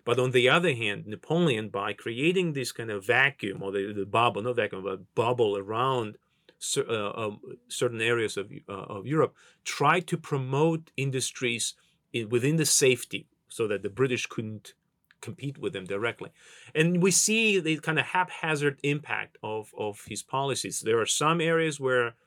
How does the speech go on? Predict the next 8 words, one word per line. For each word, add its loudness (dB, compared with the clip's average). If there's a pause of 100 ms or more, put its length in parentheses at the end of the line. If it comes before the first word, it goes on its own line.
(260)
it 0
worked, 6
and -10
the, -6 (460)
in -6
the -2
post-war 2
period, 4